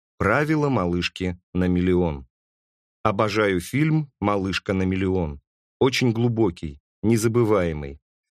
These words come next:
И хотя при желании из него можно извлечь множество уроков, один из них не идет у меня из головы. Береги себя. По части оптимизма я считаю себя профессионалом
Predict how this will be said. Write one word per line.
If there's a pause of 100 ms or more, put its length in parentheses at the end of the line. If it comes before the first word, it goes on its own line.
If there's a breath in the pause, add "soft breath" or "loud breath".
(140)
И
хотя
при
желании
из
него
можно
извлечь
множество
уроков, (440)
один
из
них
не
идет
у
меня
из
головы. (600)
Береги
себя. (920)
По
части
оптимизма
я
считаю
себя
профессионалом